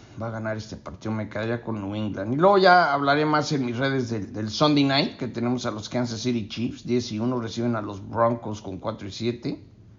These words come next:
Eh, catorce puntos dan los, los, los Chiefs. Espero que no sea una madrina.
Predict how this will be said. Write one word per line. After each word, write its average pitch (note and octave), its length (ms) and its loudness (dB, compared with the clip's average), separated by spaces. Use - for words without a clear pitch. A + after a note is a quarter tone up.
Eh, G2+ 520 -10
catorce A#2 640 -6
puntos - 440 -8
dan B2 240 -4
los, F#2+ 380 -12
los, D#2+ 160 -14
los F2+ 500 -18
Chiefs. - 480 -8
Espero A2+ 380 -6
que G#2 80 -10
no A2 80 -6
sea A2+ 140 -6
una A2 120 -2
madrina. G2+ 580 -6